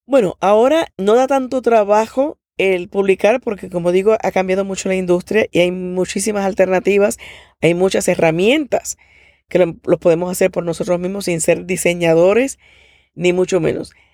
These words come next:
La parte todavía de la promoción y de la distribución sí es algo que,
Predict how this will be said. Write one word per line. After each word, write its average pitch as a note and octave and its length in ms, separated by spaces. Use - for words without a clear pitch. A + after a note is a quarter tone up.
La D#3+ 260
parte D4+ 400
todavía F#3 640
de F3+ 180
la E3+ 120
promoción E3+ 760
y G3 180
de E3+ 80
la E3+ 100
distribución F#3 760
sí C#4 560
es F#3+ 320
algo G3+ 360
que, F3+ 720